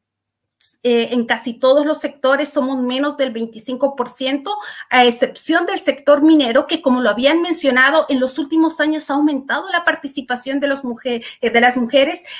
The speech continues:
Hace diez años eran apenas el veintitrés por ciento, hoy en día las mujeres son el cuarenta por ciento en este sector. Sin embargo, este sector representa menos del diez por ciento de la matrícula, menos del cinco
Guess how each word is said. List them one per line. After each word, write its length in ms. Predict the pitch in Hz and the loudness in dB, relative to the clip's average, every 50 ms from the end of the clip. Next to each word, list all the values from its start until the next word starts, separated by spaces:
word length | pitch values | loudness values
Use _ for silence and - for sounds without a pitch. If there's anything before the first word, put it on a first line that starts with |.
| - - | -8 -4
Hace 280 | - - - - 294 254 | -2 -2 2 2 2 2
diez 280 | 247 277 320 311 - 359 | 4 2 0 0 2 2
años 340 | 349 339 339 370 359 - | 2 2 2 0 -2 -2
eran 240 | 349 320 330 339 330 | 0 2 4 4 4
apenas 400 | 302 302 - 311 311 339 339 - 311 | 2 2 2 2 2 2 2 0 -2
el 100 | 262 220 | -2 -2
veintitrés 560 | 220 214 220 220 233 226 - 240 285 285 - | -4 -8 -8 -8 -10 -6 -2 -2 -2 -2 -2
por 120 | - 302 | -6 -6
ciento, 520 | - - - 262 233 240 247 240 311 - - | -6 -4 -4 -2 -2 -2 -2 -2 -2 -2 0
hoy 220 | 269 285 262 269 | 0 0 0 0
en 100 | 240 233 | 0 -2
día 200 | 226 247 277 262 | 0 0 0 0
las 120 | 262 247 - | 0 0 -4
mujeres 340 | 220 202 - 240 226 233 - | -6 -8 -6 -8 -8 -6 -6
son 140 | 247 226 | -6 -6
el 140 | 214 214 - | -6 -6 -8
cuarenta 480 | - 190 175 180 196 247 277 277 302 294 | -6 -6 -6 -4 -4 -6 -4 -4 -6 -4
por 120 | - 269 | -6 -6
ciento 300 | - - 277 262 254 277 | -6 -6 -8 -6 -4 -4
en 80 | 262 262 | -4 -4
este 220 | 254 262 - 285 | -4 -6 -8 -8
sector. 400 | 285 294 - - - 302 359 - - - - - - | -6 -6 -8 -4 -2 -2 -2 -2 -2 -8 -12 -14 -10
Sin 240 | - - 330 302 294 | -4 2 4 4 6
embargo, 340 | 294 277 277 339 330 330 349 | 6 6 4 4 2 0 -2
este 180 | 320 - 320 | -4 -4 -2
sector 380 | 302 - 262 - - - 285 277 | -2 -2 -4 -4 -2 0 0 0
representa 560 | 294 285 - 226 220 - 254 262 254 262 247 | 0 -2 -2 -4 -4 -4 -4 -4 -2 0 0
menos 380 | 226 233 233 247 262 277 262 269 | 2 2 2 2 2 0 0 -2
del 180 | 226 220 196 | -2 -4 -2
diez 180 | 220 226 220 - | -2 -4 -4 -4
por 160 | - 202 170 | -6 -10 -10
ciento 340 | - - 185 185 185 185 185 | -8 -8 -8 -8 -4 -2 -2
de 100 | 185 185 | 0 0
la 80 | 185 | 0
matrícula, 520 | 185 185 185 185 - 226 - - 202 208 214 | -2 -2 -4 -4 -6 -10 -8 -4 -2 0 2
menos 240 | 220 233 240 254 233 | 2 2 0 0 -2
del 140 | 220 180 | -4 -6
cinco 460 | - - 254 254 240 269 247 - _ | -6 -4 -4 -2 -2 -2 -4 -4 _